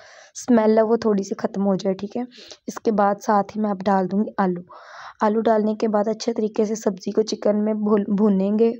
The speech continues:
और यहाँ पे मैंने हल्दी, ये देखिए, कच्ची डाल दी है। सब्ज़ी को भूनने के बाद अच्छे तरीके से भूनने पे मैंने इसके ऊपर ढक्कन बाद में रख दूँगी, इसी स्टीम से थोड़ा बनेगा।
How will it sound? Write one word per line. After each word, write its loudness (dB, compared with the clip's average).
और -4
यहाँ 2
पे -8
मैंने 0
हल्दी, 0
ये 2
देखिए, -6
कच्ची -8
डाल -2
दी -10
है। -10
सब्ज़ी -4
को -2
भूनने 2
के -4
बाद 0
अच्छे -4
तरीके -2
से -6
भूनने 0
पे -4
मैंने -2
इसके -8
ऊपर -4
ढक्कन -2
बाद -2
में -4
रख -4
दूँगी, -4
इसी -6
स्टीम -2
से -8
थोड़ा 0
बनेगा। 0